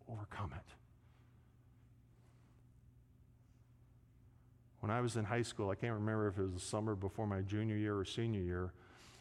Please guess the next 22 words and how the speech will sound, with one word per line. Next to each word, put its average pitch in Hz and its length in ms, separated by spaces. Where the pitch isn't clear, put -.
um, 92 400
the 101 100
R 113 120
C - 200
Y 104 260
F 107 180
went 104 240
on 101 180
a 95 40
mission 101 340
trip. - 340
Guess 87 360
where? 90 340
How 120 120
many 120 180
of 104 80
you 95 80
remember 90 360
where 87 160
we 87 140
always 92 380
went? 82 220